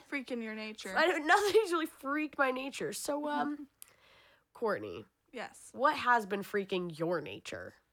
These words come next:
Speaker 1: I'm glad you asked, Leanne. <laughs> Um, I got two things. I have, one, I watched the movie Sleep Has Her House,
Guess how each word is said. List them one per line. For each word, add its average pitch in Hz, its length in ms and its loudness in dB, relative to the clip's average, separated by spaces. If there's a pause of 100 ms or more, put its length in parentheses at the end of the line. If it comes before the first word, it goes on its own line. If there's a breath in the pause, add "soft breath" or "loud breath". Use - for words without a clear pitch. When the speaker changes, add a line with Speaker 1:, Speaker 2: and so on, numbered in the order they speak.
(100)
Speaker 1:
I'm 254 60 -6
glad 247 300 6
you 262 120 -2
asked, 294 320 2
Leanne. 233 600 -2
<laughs> 269 40 -2 (1200 loud breath)
Um, 240 400 4
I 233 80 4
got 233 160 4
two 277 200 -2
things. 202 460 -4
I 233 160 6
have, 214 680 -2 (200)
one, 311 360 2 (440 loud breath)
I 240 520 0 (260)
watched 240 400 -2
the 262 60 -2
movie 233 260 -2
Sleep 233 320 -6
Has 202 260 -2
Her 185 200 -4
House, - 680 -2